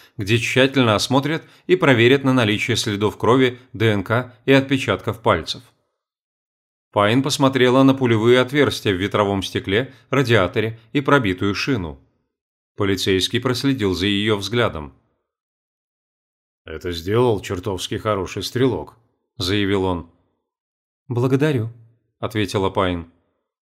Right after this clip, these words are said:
Удивленный помощник шерифа ничего не ответил, но бросил на нее подозрительный взгляд. Пайн поехала дальше и добралась до дома Лайнберри примерно через час. В огромном поместье царила тишина,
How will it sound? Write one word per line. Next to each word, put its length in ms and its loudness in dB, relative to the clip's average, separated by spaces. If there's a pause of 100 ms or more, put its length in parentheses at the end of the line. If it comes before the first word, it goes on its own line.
(340)
Удивленный 560 2
помощник 440 2
шерифа 400 0
ничего 380 -2
не 100 0
ответил, 560 -4 (300)
но 100 -2
бросил 380 2
на 140 0
нее 200 -2
подозрительный 640 -2
взгляд. 440 -6 (1400)
Пайн 300 6
поехала 420 2
дальше 540 -2 (180)
и 100 4
добралась 480 4
до 120 2
дома 220 2
Лайнберри 500 0
примерно 500 0
через 260 -6
час. 460 -12 (880)
В 140 -4
огромном 480 4
поместье 540 0
царила 460 -2
тишина, 580 -4